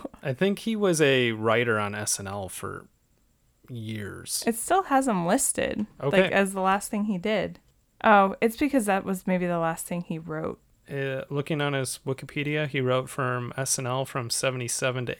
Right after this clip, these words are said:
Speaker 1: eighty, from eighty-four to ninety-eight,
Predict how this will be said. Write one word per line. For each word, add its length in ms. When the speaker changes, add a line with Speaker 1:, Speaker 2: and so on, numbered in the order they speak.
Speaker 1:
eighty, 380
from 280
eighty-four 720
to 160
ninety-eight, 840